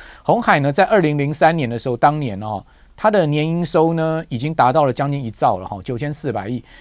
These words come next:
那一年呢，呃，广达的营收大概是不到四千亿，所以鸿海的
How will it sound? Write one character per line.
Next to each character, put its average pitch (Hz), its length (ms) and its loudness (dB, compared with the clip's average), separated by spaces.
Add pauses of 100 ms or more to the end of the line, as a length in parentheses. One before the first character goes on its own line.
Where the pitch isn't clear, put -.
(140)
那 285 120 0
一 269 140 -2
年 156 260 2
呢， 131 240 2 (500)
呃， 131 200 -2
广 131 240 4
达 165 160 8
的 185 60 2
营 165 120 -2
收 165 200 2
大 165 100 6
概 147 140 4
是 135 120 -8
不 147 140 -6
到 139 180 4
四 135 200 -6
千 113 240 -4
亿， 110 180 -12
所 - 160 -2
以 190 60 4
鸿 165 320 -2
海 160 120 4
的 131 120 -2